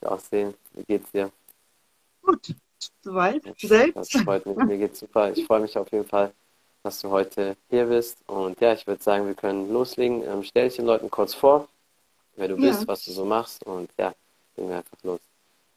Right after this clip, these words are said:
Speaker 2: Ja, ich bin die Stefania, bin fünfunddreißig und ich bin freie Künstlerin und Auftragskünstlerin.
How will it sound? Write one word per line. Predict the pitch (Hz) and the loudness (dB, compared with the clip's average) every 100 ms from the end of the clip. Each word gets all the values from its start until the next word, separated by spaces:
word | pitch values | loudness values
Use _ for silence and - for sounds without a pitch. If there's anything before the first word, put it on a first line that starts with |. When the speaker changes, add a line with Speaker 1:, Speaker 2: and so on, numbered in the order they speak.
| _ _ _ _ _ - | _ _ _ _ _ 0
Speaker 2:
Ja, | 233 190 | 2 2
ich | - | 2
bin | 226 | 2
die | 220 | 4
Stefania, | 214 190 175 165 196 285 294 | 2 -4 -2 -2 0 2 2
bin | 233 220 | 2 0
fünfunddreißig | 220 214 170 170 277 392 - 330 339 - 220 | 2 2 2 0 0 -2 -4 -6 -6 -6 0
und | 220 226 | 2 2
ich | 214 208 - | 0 -2 -4
bin | 185 185 180 180 175 | -2 0 0 0 -2
freie | - 170 156 | 0 0 2
Künstlerin | - 277 - 226 214 220 220 233 | 2 2 4 2 4 4 2 -2
und | - 196 196 | -6 -6 -2
Auftragskünstlerin. | 156 165 - 147 - - 147 - - 110 131 | -2 -2 -10 -8 -10 -10 -10 -10 -14 -14 -16